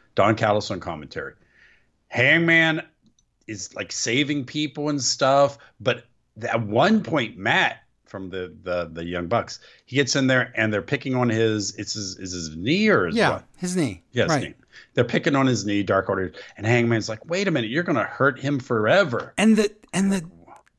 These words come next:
Speaker 2: the Dark Order's like, "We're trying to win the titles." And Hangman's
Speaker 1: Trying
Speaker 2: like,
Speaker 1: to
Speaker 2: "But,
Speaker 1: win a
Speaker 2: but these,
Speaker 1: title.
Speaker 2: these guys are good. These guys don't hurt." Oh.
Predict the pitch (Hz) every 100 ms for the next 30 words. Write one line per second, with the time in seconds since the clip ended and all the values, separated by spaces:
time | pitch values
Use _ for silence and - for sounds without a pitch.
0 | - 185 156 202 202 202 180 180 - _
1 | _ - 165 - - 175 196 247 262 -
2 | 220 185 143 131 175 190 190 175 160 -
3 | 165 156 123 87 - - - - - -
4 | - - - 143 180 170 180 233 190 160
5 | 175 170 185 196 190 226 240 247 202 123
6 | 92 185 170 185 180 165 151 - - 175
7 | 175 - 175 170 175 165 156 - - -
8 | - 160 185 160 165 196 _ - 147 131
9 | 120 120 120